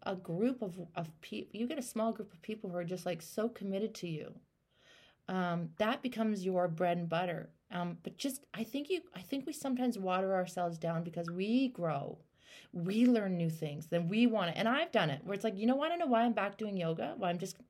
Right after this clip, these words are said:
paying, bringing it right back to what I know?" Because my career boomed and expanded and just blew up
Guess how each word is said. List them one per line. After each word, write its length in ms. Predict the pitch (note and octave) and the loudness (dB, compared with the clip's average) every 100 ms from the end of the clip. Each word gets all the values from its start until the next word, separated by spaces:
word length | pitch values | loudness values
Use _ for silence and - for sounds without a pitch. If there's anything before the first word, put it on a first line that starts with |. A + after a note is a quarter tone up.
| - | -12
paying, 320 | - G#3+ G#3+ - - - | -4 -4 -4 -12 -20 -2
bringing 260 | G#3+ A3+ G#3 | 4 4 4
it 100 | C#3+ | 2
right 400 | F3 F#3 G#3+ A#3 | 2 6 6 4
back 240 | G3 F3+ | 2 0
to 120 | - F#3+ | -2 0
what 240 | E3+ E3 | 2 4
I 320 | D#3+ D#3+ E3 - - | 4 2 0 -6 -2
know?" 340 | E3 C#3 C#3 - _ - - - | 0 0 -2 -8 _ -20 -20 -18
Because 220 | - F3+ F3 | -6 -2 2
my 300 | F3+ B3 D4+ | 4 4 2
career 680 | - C4 G#3 G3 F#3 F#3+ - - | -2 0 4 4 4 2 -4 -6
boomed 600 | D#3+ E3+ E3+ D3+ D3+ D#3+ - | -2 2 4 2 0 -4 -2
and 100 | E3 | -2
expanded 760 | D#3+ - - F3+ F3 E3+ D3+ - | -2 -4 -2 0 2 0 -2 0
and 220 | E3 D#3+ - _ | 2 2 -2 _
just 220 | - - - | 0 0 2
blew 680 | D#3+ F#3 F#3+ F#3+ A3+ A#3 A3 | -2 0 -2 2 4 4 4
up 580 | - F#3 F#3+ C#3+ - | 2 4 4 2 -2